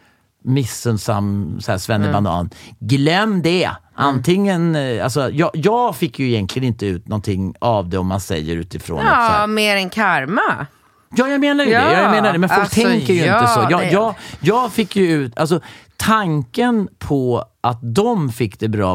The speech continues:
Speaker 1: var ju väldigt glädjande. Men det är ju där... Det är det som människor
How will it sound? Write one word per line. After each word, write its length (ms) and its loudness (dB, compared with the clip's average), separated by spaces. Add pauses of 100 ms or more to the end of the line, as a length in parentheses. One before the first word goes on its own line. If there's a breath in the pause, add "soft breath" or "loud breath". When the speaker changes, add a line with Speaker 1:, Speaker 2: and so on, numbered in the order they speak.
Speaker 1:
var 280 0
ju 100 0
väldigt 360 -4
glädjande. 760 0
Men 160 0
det 80 0
är 40 2
ju 100 2
där... 560 0 (440 loud breath)
Det 160 0
är 200 -6
det 340 2
som 240 0
människor 680 0